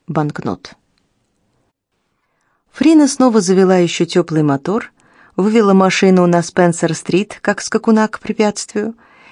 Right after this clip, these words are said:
и рванула прочь так, что прохожие бросились в рассыпную.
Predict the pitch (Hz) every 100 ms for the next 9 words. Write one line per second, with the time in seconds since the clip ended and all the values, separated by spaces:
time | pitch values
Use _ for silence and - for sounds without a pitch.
0 | _ 247 294 254 240 240 233 202 190 -
1 | - 262 277 - - - - 202 180 -
2 | 233 214 214 165 165 160 175 165 - 233
3 | 151 151 - 135 135 139 165